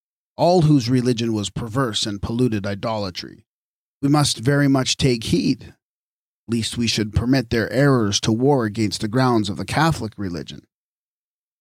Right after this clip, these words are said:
For this were blasphemous and subject to the curse. And I also should be a blasphemer, if I should not admonish you of these things in this science.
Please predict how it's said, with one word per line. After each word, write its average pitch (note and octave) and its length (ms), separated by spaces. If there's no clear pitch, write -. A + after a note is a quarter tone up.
For D3 120
this D#3+ 260
were C#3+ 100
blasphemous A#2 1200
and G2 200
subject C3+ 640
to A2+ 100
the G2+ 120
curse. - 580
And D3 140
I D#3+ 80
also F#3+ 380
should G#2+ 260
be G2+ 120
a F#2+ 60
blasphemer, G2 840
if D#3 160
I C3+ 80
should B2 200
not A#2+ 180
admonish G#2+ 720
you A2 200
of F2 140
these G2+ 280
things G2 400
in A2+ 140
this G#2+ 300
science. G#2+ 720